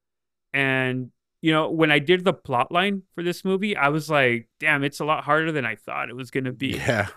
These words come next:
Speaker 1: You know,
Speaker 2: Yeah.
Speaker 1: 'cause I was like, "I need to get this guy in here, but for, like, plot line purposes, I thought it'd be better to kinda leave him out until the very end so that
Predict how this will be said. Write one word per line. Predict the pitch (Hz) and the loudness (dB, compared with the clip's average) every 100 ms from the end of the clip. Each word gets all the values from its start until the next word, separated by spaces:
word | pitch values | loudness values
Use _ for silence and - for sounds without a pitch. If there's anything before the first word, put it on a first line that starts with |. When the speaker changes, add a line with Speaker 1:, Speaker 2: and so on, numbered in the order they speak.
| _ _ - | _ _ -4
Speaker 1:
You | 139 | 2
know, | 127 | 2
Speaker 2:
Yeah. | 104 | 2
Speaker 1:
'cause | 156 135 | -2 -4
I | 120 143 | 0 2
was | 151 | 4
like, | 160 | 2
"I | 127 | 2
need | 147 175 | 2 0
to | - | -2
get | 151 180 - | 0 0 0
this | 185 | -6
guy | - 165 | -2 -2
in | 151 139 165 | 0 0 0
here, | 170 220 240 - _ _ - | 0 -2 -4 -10 _ _ -12
but | 131 143 - | -2 -2 -2
for, | - | -4
like, | 151 113 127 _ | 0 0 -2 _
plot | 160 160 156 | 0 2 2
line | 170 160 | 0 0
purposes, | 180 175 185 185 185 | -4 -2 -4 -4 -2
I | 156 131 - - | 0 0 -4 0
thought | 151 151 - | 4 4 4
it'd | 151 139 | -2 -2
be | 147 | -2
better | 135 139 147 | 0 2 0
to | - 143 | -4 -8
kinda | - 143 | -4 -4
leave | 131 135 | -2 -4
him | 135 131 | -4 -2
out | 135 | -2
until | 139 135 - 139 131 | -4 -8 -6 -4 -4
the | 123 | -6
very | 120 131 131 127 | -4 -4 -2 -4
end | 139 135 | -6 -8
so | 143 127 | -8 -4
that | 123 123 113 | -4 -4 -8